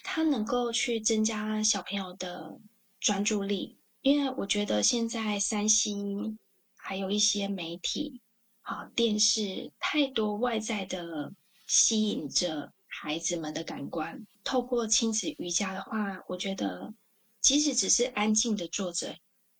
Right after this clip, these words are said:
可能对于蛮多小孩来讲，就是需要一种，你知道吗，练习。光安静的坐下来，光请他们慢慢的闭上眼睛，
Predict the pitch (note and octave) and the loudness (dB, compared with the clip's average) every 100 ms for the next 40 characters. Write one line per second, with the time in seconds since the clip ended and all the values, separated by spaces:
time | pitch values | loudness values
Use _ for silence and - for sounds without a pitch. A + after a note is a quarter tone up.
0 | _ - G3 F#3 G3 A#3 G3 F3+ F3+ G3+ | _ -6 -2 0 0 0 0 -6 -8 -12
1 | - - G3+ G3 G3 G3 - - - - | -16 -6 -2 0 2 2 2 0 -4 -8
2 | - - - - - - - _ _ _ | -8 -8 -4 -2 -2 -6 -12 _ _ _
3 | _ - G#3+ G#3 - - F3+ - - G#3+ | _ -2 0 0 0 0 -2 -4 -2 -2
4 | F#3+ G3 - - - G3 F#3+ F#3+ D#3+ F3 | -4 -8 -14 -16 -6 -2 0 0 0 2
5 | A#3 A3 - - - - - _ - C4 | 2 2 4 4 2 -4 -18 _ 4 4
6 | C4 C4 C4+ C#4 - _ _ _ A#3 B3 | 4 0 -2 -4 -8 _ _ _ 2 2
7 | B3 A#3+ G3+ A3+ G#3+ A3+ G3+ F3+ F3 F3 | 4 2 2 2 2 2 -2 -2 -2 -4
8 | F3 F#3+ G#3 A3 _ - A3+ A3+ A3 A3 | -6 -10 -10 -12 _ -4 -2 0 0 -2
9 | A3+ _ _ _ - G#3 G3+ A3+ A3 A3 | -6 _ _ _ -2 -2 -2 0 2 2
10 | G#3 G#3 A#3+ A#3+ A3 G#3 F#3+ F3+ B3 B3+ | 2 2 0 0 0 0 -2 0 0 2
11 | B3+ A3 G3 - B3+ C4+ C#4 C#4+ D4 | 2 0 0 0 2 2 2 2 0